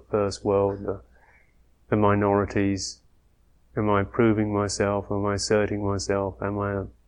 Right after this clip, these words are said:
you know, a fully developed man, woman? Am I a true American? Am I a Democrat? Am I a, you know, and all these things, you n-, won't, not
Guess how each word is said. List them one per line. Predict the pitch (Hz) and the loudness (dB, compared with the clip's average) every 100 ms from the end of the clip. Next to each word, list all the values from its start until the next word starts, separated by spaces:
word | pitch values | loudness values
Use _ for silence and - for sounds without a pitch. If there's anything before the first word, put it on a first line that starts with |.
| _ | _
you | 113 | -8
know, | 104 98 | -6 -6
a | 98 | -8
fully | - 120 110 107 | -2 2 2 0
developed | 104 104 104 101 98 - _ _ _ _ _ - | -2 2 2 2 0 -10 _ _ _ _ _ -2
man, | 104 104 101 101 101 | 2 4 2 -2 -2
woman? | 104 101 101 104 104 _ _ _ _ _ | -2 0 -2 -6 -10 _ _ _ _ _
Am | 123 110 | -8 -4
I | 101 | -4
a | |
true | 98 - 107 | -4 -2 -2
American? | 101 101 101 101 - 101 104 | 0 -2 -2 -4 -6 -6 -6
Am | 101 | -6
I | 101 101 | -6 -4
a | |
Democrat? | 101 104 101 - 107 101 107 | -4 -4 -4 -4 -4 -4 -6
Am | 104 101 | -6 -6
I | 98 | -4
a, | 101 101 - _ _ _ _ _ _ _ | -6 -8 -16 _ _ _ _ _ _ _
you | 113 | 0
know, | 101 98 | 2 4
and | 110 | 4
all | 117 | 6
these | 110 104 | 6 4
things, | 110 107 | 4 6
you | 107 | 6
n-, | 107 113 | 6 6
won't, | 127 113 | 6 6
not | 123 - | 4 2